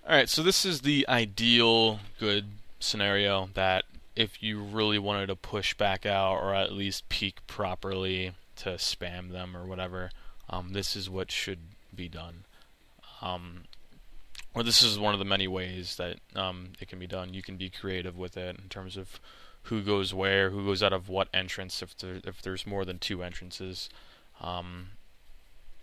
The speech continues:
but in this scenario, I think this is a pretty popular one just because you can cover, um, two of the, um, most important ones, which is the main door and upstairs.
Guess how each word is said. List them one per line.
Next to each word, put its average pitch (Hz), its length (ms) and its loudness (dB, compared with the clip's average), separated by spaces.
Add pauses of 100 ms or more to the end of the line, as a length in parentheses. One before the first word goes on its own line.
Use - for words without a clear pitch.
(180)
but 110 200 4
in 110 220 6
this - 640 10
scenario, 98 640 6
I 95 100 8
think 104 160 -4
this 101 140 -4
is 101 100 -6
a 98 80 2
pretty 95 260 -2
popular 95 480 2
one 92 340 -2
just - 280 -4
because 95 540 -4
you 98 80 -4
can 95 180 -10
cover, 90 540 -4 (600)
um, 87 360 -6 (400)
two - 160 0
of 90 120 -2
the, 92 280 -6 (1200)
um, 90 440 -10
most 101 280 0
important 95 440 -4
ones, 95 280 -6
which 98 180 -6
is 95 200 -4
the - 80 -4
main 95 320 -2
door 92 420 -4
and 92 220 -4
upstairs. - 680 -4